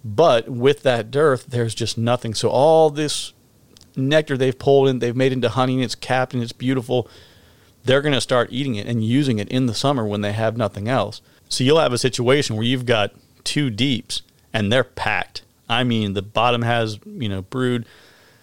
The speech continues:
and, and honey on the sides. The next one's completely packed with honey. You've got a queen excluder. You've got another super on top packed with honey. And you're like, "Yeah, I got honey for me." And then you take some out for you.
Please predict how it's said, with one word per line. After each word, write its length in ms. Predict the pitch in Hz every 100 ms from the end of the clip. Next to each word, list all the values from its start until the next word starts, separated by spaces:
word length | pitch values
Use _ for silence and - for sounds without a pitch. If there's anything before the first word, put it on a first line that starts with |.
| _ _
and, 400 | 110 98 101 101
and 160 | - 95
honey 260 | 107 123 120
on 100 | 104
the 40 |
sides. 500 | - 123 120 113 110
The 100 | 104
next 260 | 113 120 135
one's 160 | 117
completely 580 | - 98 - 131 123 117
packed 300 | - 120 120
with 100 | 104
honey. 240 | 135 127
You've 200 | 117 123
got 200 | 123 110
a 100 | 90 - _ _
queen 200 | - 143
excluder. 400 | 120 - 139 127
You've 120 | 123 123
got 180 | 101
another 220 | 110 120 117
super 320 | 135 117 123
on 140 | 117
top 380 | - 123 117 -
packed 260 | - 127 123
with 140 | 113
honey. 180 | 120 117
And 80 | 113
you're 140 | 123
like, 240 | 131 135
"Yeah, 240 | 185 180 151
I 60 |
got 180 | 170 143
honey 180 | 139 143
for 160 | - 104
me." 340 | 143 156 92 - _ _ _ _ _ -
And 100 | 123
then 80 | 135
you 80 |
take 240 | 120 123 117
some 160 | 113
out 180 | 113 117
for 100 | -
you. 420 | 104 143 147 117